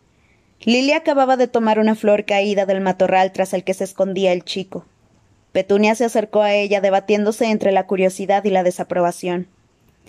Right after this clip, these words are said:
Lily esperó a que su hermana estuviera lo bastante cerca para ver bien,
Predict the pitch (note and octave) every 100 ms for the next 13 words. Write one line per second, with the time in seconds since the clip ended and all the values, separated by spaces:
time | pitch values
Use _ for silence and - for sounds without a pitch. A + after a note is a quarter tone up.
0 | _ _ _ - A3+ B3+ C#4+ - C4+ B3+
1 | B3 A#3+ A3+ G#3 G#3 G#3 G#3 G#3+ G#3 G3+
2 | G3 F#3+ F#3+ - G3 G3+ - G3 G3 F#3+
3 | F3+ F3+ F#3 F#3 F#3+ F#3